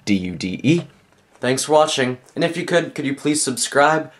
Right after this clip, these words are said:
just so you will be notified every time I post a new video. I post videos every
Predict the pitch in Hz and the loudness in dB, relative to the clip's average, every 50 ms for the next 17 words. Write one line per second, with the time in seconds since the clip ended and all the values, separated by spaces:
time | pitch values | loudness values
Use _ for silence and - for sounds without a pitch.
0 | _ _ - - 120 110 - - - 120 117 117 110 110 117 117 110 113 110 107 | _ _ -2 -2 0 0 0 2 4 4 4 4 2 0 -2 0 4 4 4 4
1 | 107 113 113 104 104 107 110 113 117 - - 151 139 147 143 - - 110 107 107 | 4 2 -2 0 2 4 2 2 2 2 2 2 4 4 2 2 0 -2 0 0
2 | 110 107 104 - 117 107 107 107 107 104 101 101 101 101 101 104 - - 127 123 | -2 -2 -2 0 0 2 2 2 0 0 0 0 0 0 0 -2 -4 -4 -6 -6
3 | 120 - 147 151 156 156 151 175 190 202 175 117 98 92 - _ - _ _ _ | -6 -4 -4 -2 0 0 0 2 2 4 4 4 2 0 -4 _ -20 _ _ _
4 | _ - - 113 113 - 131 131 127 - - 127 123 127 127 131 123 120 - - | _ -4 -2 -2 0 2 0 2 2 2 0 2 4 6 6 4 4 2 0 0
5 | 113 117 110 101 117 117 113 110 104 104 | 0 0 0 0 0 -4 -2 -4 -4 -6